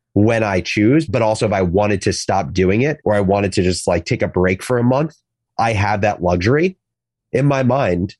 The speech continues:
when you raise a fund, you are an entrepreneur. You are building a business. You have a responsibility to the people you have raised from. And unless I knew I would go all into that,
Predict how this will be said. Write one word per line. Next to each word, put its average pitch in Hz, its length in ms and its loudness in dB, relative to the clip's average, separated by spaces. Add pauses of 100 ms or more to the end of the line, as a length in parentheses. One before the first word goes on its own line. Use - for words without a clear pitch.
(360)
when 107 200 2
you 113 120 4
raise 107 260 2
a 104 60 2
fund, 98 580 -2 (520)
you 117 220 4
are 117 300 0
an 110 100 2
entrepreneur. 107 460 0
You 90 160 2
are 107 60 2
building 117 260 0
a 123 40 0
business. 98 420 0
You 104 60 2
have 95 100 2
a 92 60 2
responsibility 95 920 0
to 92 100 -2
the 95 80 2
people 95 240 2
you 95 140 4
have 80 140 0
raised 90 260 0
from. 165 340 -2 (680)
And 120 600 0 (100)
unless 117 380 0
I 110 80 0
knew 107 220 2
I 95 120 2
would 95 160 2
go 98 380 0 (260)
all 107 320 4
into 101 360 0
that, 151 280 0